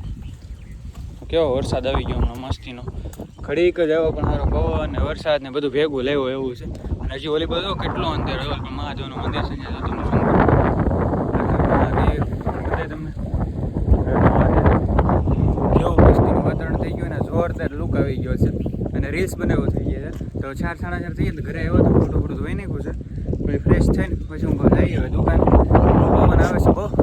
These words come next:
અવાજ નહીં આવે કદાચ. ને મારે હવે નીકળવું છે દુકાને,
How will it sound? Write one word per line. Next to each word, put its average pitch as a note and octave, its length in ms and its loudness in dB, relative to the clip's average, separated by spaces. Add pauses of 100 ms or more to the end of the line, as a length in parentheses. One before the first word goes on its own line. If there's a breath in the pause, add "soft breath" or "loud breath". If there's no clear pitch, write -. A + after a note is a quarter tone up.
અવાજ - 200 0
નહીં - 180 4
આવે - 220 6
કદાચ. - 240 -6 (1040)
ને - 80 2 (280)
મારે - 200 6
હવે - 160 4
નીકળવું - 360 2
છે - 280 2
દુકાને, - 260 2